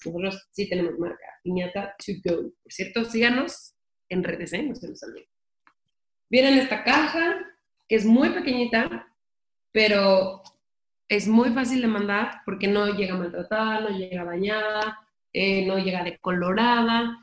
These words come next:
y puedes mandarla a cualquier parte del mundo así de fácil. Y también la puedes tener en supermercados, como aquí en México la tenemos en Liverpool, Chedraui, Sanborns, etcétera, etcétera.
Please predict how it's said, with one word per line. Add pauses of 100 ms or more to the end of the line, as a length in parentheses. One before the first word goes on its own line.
(140)
y
puedes
mandarla
a
cualquier
parte
del
mundo
así
de
fácil. (600)
Y
también
la
puedes
tener
en
supermercados,
como
aquí
en
México
la
tenemos
en
Liverpool,
Chedraui, (260)
Sanborns,
etcétera,
etcétera.